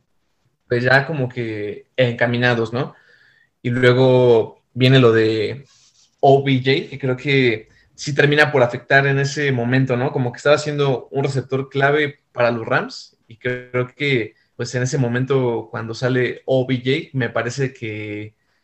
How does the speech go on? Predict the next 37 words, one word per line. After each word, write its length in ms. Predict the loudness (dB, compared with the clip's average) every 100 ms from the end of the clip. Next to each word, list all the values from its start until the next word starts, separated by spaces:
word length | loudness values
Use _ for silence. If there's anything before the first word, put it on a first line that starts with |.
| _
que 100 | -10
empieza 260 | -4 0 0
como 200 | -2 -6
que 80 | -6
un 60 |
poco, 300 | -6 -4 -4
pues, 120 | -2 -2
ese 160 | 2
nervio, 280 | 2 2 2
¿no? 160 | -4 -6
Porque, 460 | -10 -10 -12 -14 _ _ _ _
pues, 140 | -10
Cooper 300 | 0 2 2
Kupp 340 | 2 0 -2 -6
creo 160 | -6
que 60 | -4
estaba 260 | -2 0
muy 160 | 0 0
bien 180 | 0 0
marcado 300 | 0 0 0
en 40 | 0
la 100 | -2
primera 280 | -2 -2
mitad, 380 | -2 0 0 -2 -4
creo 140 | -6
que 140 | -4 -6
le 80 |
estaban 240 | -4 -4 -4
haciendo 340 | -4 -4 -4
un 160 | -2 -2
dos 160 | 0
a 60 | 0
uno, 400 | 0 -2 -4 -4
o, 400 | -2 0 -2 -6
pues, 140 | -4 -4
inclusive 400 | -2 -2 0 0
llegué 480 | 0 -2 -2 -4